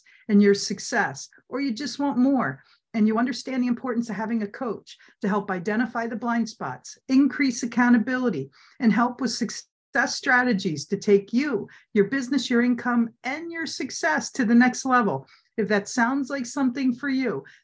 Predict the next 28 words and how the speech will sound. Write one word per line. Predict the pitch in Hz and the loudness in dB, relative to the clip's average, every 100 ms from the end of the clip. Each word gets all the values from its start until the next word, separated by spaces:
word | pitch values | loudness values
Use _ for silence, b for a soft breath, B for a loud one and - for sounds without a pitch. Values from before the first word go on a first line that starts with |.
| - | -4
then | 196 | -2
head | 160 214 214 | -2 -2 -2
over | 233 240 | -2 -4
to | 180 | -6
pivot | - 220 240 247 | -6 -6 -6 -2
point | 247 240 | 2 2
advantage | 196 208 214 202 - | 2 -2 -2 -4 -2
dot | 208 226 - | -2 -2 -6
com | - 214 220 | -6 -2 -2
slash | 220 - 220 170 131 - - b b _ - | -4 -6 -4 -4 -4 -12 -20 b b _ -6
I | 180 | -4
want | 175 180 - | -2 -2 -2
success. | - - - 175 - - - B B B - | -4 -4 -2 -4 -4 -8 -14 B B B -4
That's | 165 160 | -4 -4
pivot | - 277 269 - | 0 2 2 2
point | - 262 | 4 6
advantage | 226 226 220 202 - | 6 4 4 2 2
dot | 220 254 - | 2 2 0
com | 240 226 226 233 | 2 4 4 2
slash | - 202 190 - - | 0 0 0 -4 -4
I | 202 202 | -2 0
want | 196 202 | 0 -2
success. | 196 220 - 233 170 - - b b - | -4 -10 -8 -6 -6 -8 -18 b b -4
There's | 226 208 | -2 -2
a | |
quick | - 254 247 | -4 -4 -2
application | 247 247 240 285 285 - 180 | -2 -4 -6 -4 -2 0 0
error | 170 185 | 0 -2